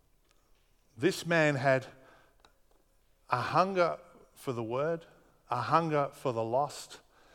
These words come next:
and he didn't care where God took him. And this is the part that I look at. If we will think big, believe big, and live big,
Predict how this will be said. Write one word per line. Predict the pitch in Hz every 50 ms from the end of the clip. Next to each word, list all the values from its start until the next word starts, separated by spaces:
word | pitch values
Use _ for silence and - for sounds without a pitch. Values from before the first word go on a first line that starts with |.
| _ _ _ -
and | 127 127 127
he |
didn't | 120 113 143 160 180 196 175
care | - - - 196 170 147 131
where | 131 139 139
God | 131 127 139 139 135 131 -
took | - - - -
him. | 117 110
And | - 120 123 143
this | 185 - -
is | 208 180
the | - 190
part | - - 175 165 160 165 160
that | 165 156
I | 151
look | 147 170 180 - -
at. | 156 123 120 - - - - - - - - - _
If | 165 156 131 151
we | 180 202
will | 196 170 151
think | 131 - - - 196 196 208 175 - -
big, | 190 190 196 175 - - - - _ _ _ _ _ _ _ _ _ _ _ _
believe | 160 151 156 175 190 185 156 - -
big, | 156 147 143 143 127 - - - - - _ _ _ _
and | - 131 123 127 131
live | 151 190 190 139 -
big, | - 135 123 123 -